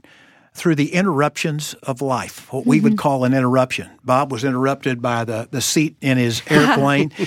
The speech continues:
Speaker 1: You were interrupted one, uh, one day by a guy who was on your doorstep by the name of Mac. And, uh, you, you generally have taken care of girls, but
Speaker 2: Right.
Speaker 1: this is a guy
Speaker 2: Right.
Speaker 1: who needed help.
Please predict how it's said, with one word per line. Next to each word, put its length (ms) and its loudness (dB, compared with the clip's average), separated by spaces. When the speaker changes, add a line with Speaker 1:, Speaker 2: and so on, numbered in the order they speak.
Speaker 1:
You 220 4
were 160 4
interrupted 680 0
one, 480 0
uh, 200 0
one 240 2
day 320 0
by 480 0
a 100 -6
guy 340 0
who 140 0
was 300 -4
on 160 0
your 160 2
doorstep 640 -2
by 140 -2
the 100 2
name 240 2
of 140 -2
Mac. 580 -4
And, 380 2
uh, 240 2
you, 240 2
you 160 4
generally 380 4
have 80 -4
taken 320 0
care 200 0
of 120 -4
girls, 520 -4
but 220 -6
Speaker 2:
Right. 380 -2
Speaker 1:
this 180 2
is 160 0
a 60 -6
guy 540 -2
Speaker 2:
Right. 360 2
Speaker 1:
who 120 4
needed 320 2
help. 380 0